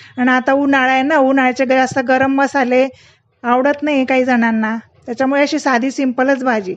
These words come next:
आता आपण ही मूगवडी टाकूया तळलेली, तेलावर फ्राय केलेली. मूगवडीमध्ये भरपूर प्रमाणात प्रोटीन्स आहे, गवारीच्या शेंगामध्ये कॅल्शियम आहे भरपूर प्रमाणात.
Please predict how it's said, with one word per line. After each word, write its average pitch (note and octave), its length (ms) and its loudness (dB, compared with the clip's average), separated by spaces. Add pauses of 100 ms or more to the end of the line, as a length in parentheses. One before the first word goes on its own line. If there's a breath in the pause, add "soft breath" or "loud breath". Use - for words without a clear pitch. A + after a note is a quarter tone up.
(340 loud breath)
आता A#3+ 240 -2
आपण C4 200 -2
ही C4+ 80 2
मूगवडी C4 480 2
टाकूया A#3+ 500 0
तळलेली, A3+ 460 0 (760)
तेलावर A#3+ 320 2
फ्राय A#3 260 0
केलेली. G3+ 400 -4 (1900)
मूगवडीमध्ये C4+ 720 0
भरपूर B3+ 400 0
प्रमाणात C4 440 2 (120)
प्रोटीन्स C#4 520 -2
आहे, A#3 220 0 (1900)
गवारीच्या B3 540 0
शेंगामध्ये B3+ 640 2
कॅल्शियम B3+ 460 0
आहे C#4 100 0
भरपूर A#3 380 -2
प्रमाणात. A3+ 500 -2